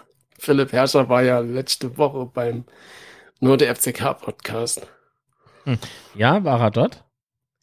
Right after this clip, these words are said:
Speaker 2: Ich hab, äh, nee, ohne Scheiß, ich hab mir das nicht angehört.
Speaker 1: Mhm.
Speaker 2: Ähm, aber ich hab mal's, äh, ich hab ein Zitat gelesen, ne? Da haben sie so, äh, ein
Speaker 1: Genau,
Speaker 2: Foto
Speaker 1: ja.
Speaker 2: gemacht und so. Und bei dem Zitat, magst du das mal wiedergeben, bitte?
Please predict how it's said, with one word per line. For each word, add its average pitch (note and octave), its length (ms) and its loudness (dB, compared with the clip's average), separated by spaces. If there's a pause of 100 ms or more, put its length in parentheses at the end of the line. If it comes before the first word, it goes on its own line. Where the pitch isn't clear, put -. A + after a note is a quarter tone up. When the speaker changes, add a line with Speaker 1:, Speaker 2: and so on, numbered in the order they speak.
(500)
Speaker 2:
Ich - 120 -4
hab, - 240 0
äh, C#3 140 4
nee, D3+ 320 4
ohne D3 280 0
Scheiß, E3 280 0
ich B2 100 -2
hab C#3+ 120 0
mir C#3 140 -2
das C3 160 -2
nicht B2 160 0
angehört. C3+ 800 0 (460)
Speaker 1:
Mhm. C3 320 -2 (520)
Speaker 2:
Ähm, B2 480 4
aber A2+ 200 0
ich G#2 100 0
hab A2 100 -2
mal's, - 520 -8
äh, G#2+ 200 0
ich G#2 160 -6
hab G#2+ 140 -2
ein G#2 240 -2
Zitat - 640 0
gelesen, G2+ 680 2
ne? D3 140 0
Da B2 140 4
haben A#2 140 2
sie A2+ 80 0
so, G2 320 2
äh, F#2+ 340 -4
ein A2+ 140 -4
Speaker 1:
Genau, A2 180 0
Speaker 2:
Foto A#3+ 140 2
Speaker 1:
ja. A#3 80 -4
Speaker 2:
gemacht G#3+ 320 -4
und D3 100 0
so. C3+ 200 2 (540)
Und A#2+ 140 -18
bei A#2+ 100 4
dem A2 200 2
Zitat, A2 760 0
magst B2 340 -2
du D#3 40 4
das - 100 -2
mal B2 160 2
wiedergeben, G3 720 -4
bitte? G#3+ 300 -2